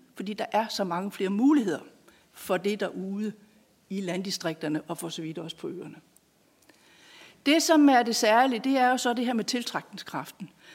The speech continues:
Fordi det, vi skal forstå, synes jeg, det er, tiltrækningskraften er jo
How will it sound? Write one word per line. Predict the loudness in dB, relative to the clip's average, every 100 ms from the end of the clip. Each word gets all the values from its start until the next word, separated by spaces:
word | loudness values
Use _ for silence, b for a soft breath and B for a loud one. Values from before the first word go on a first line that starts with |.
| B
Fordi | -8 -4 -2 -4 -8 _ _ _ _ _ 0
det, | 2
vi | 2
skal | -2
forstå, | -6 -4 2 2 2
synes | -4 -2
jeg, | 0 -2 -2
det | -2
er, | -2 -2 B B B B B _ _ _ _ _ _ _
tiltrækningskraften | -2 -2 2 0 0 -6 -4 0 0 -2 -4
er |
jo | -2